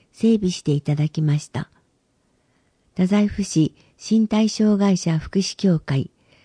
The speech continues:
筑紫大高校自動車研究部の皆さん、ありがとうございました。車椅子の貸し出しについては、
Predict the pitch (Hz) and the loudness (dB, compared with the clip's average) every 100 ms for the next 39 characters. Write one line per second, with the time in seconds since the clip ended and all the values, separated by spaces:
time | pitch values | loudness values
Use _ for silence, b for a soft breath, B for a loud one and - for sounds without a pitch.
0 | b - - 202 214 214 214 - 214 202 | b -18 -12 -8 -4 0 0 0 0 0
1 | - 156 147 - - 170 214 - 208 208 | 0 -2 -2 -4 -2 0 0 -2 -6 -2
2 | 208 196 208 190 170 151 151 151 160 143 | -2 2 0 2 2 2 2 0 0 0
3 | 139 - b b b - 175 202 214 - | -2 -4 b b b -4 0 2 2 2
4 | 170 156 151 151 151 156 - - 139 _ | 0 0 0 2 2 2 0 -8 -8 _
5 | _ _ _ _ _ _ _ _ _ _ | _ _ _ _ _ _ _ _ _ _
6 | _ - 202 220 254 254 - 175 156 156 | _ -6 -2 2 2 -2 0 0 2 -4
7 | - 180 190 190 196 185 196 185 156 135 | -2 -2 0 2 0 2 -2 0 0 0
8 | 147 | 0